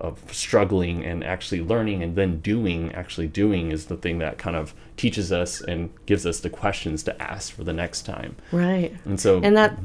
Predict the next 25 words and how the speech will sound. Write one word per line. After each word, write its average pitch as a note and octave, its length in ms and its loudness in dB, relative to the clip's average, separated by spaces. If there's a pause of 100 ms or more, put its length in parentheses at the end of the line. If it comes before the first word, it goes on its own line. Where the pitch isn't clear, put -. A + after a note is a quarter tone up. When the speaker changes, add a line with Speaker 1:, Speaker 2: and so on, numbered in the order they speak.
Speaker 2:
that's G3+ 200 2
how G3 80 2
you F3+ 120 2
get E3+ 160 0
your D#3 80 0
feedback E3+ 500 2
too, A#3+ 280 0
because F3+ 360 2
you E3+ 100 2
do E3+ 300 8
it, F3+ 240 8
and F3 80 4
then F3 200 4
someone E3+ 340 4
will E3 140 6
give E3 180 0
you E3 100 0
feedback, F3+ 560 0
and, E3+ 220 2 (360)
and F3 200 6
that E3+ 240 6
teaches F3 400 0
you F3 120 0
something, F3+ 640 2
or, D#3 440 4